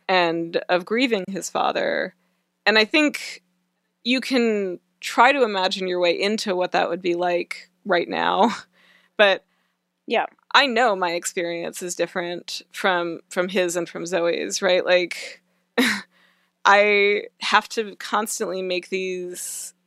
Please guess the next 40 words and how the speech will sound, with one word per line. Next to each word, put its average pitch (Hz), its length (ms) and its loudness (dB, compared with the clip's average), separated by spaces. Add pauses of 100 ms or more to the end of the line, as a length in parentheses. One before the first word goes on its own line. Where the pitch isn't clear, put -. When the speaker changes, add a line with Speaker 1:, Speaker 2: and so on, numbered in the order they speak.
(120)
Speaker 1:
sort 202 220 -4
of 180 440 -8
calculations 190 800 -2
and 180 100 -4
negotiations 175 720 -2
around 175 300 -2
risk 202 520 0
in 190 120 -2
a 175 60 0
way, 175 480 0 (320)
uh, 175 60 2 (220)
you 185 100 -2
know, 175 240 -4
to 196 100 -8
see 262 220 0
my 180 160 2
dad 170 420 2 (440)
in 202 140 4
a 202 80 6
way 185 220 8
that 175 120 2
I 180 80 4
wouldn't 196 340 0
have 185 240 -4
to 175 180 -4
without 180 300 0
covid 175 360 -2
and 175 140 -4
that 170 80 2
I 180 80 2
didn't 180 300 -4
have - 240 -4
to 185 140 -6
before. 170 600 -2 (480)
And 196 160 2
so, 185 640 4 (300)
and 214 160 2
similarly, 208 640 4
right, 180 240 2
like, - 640 0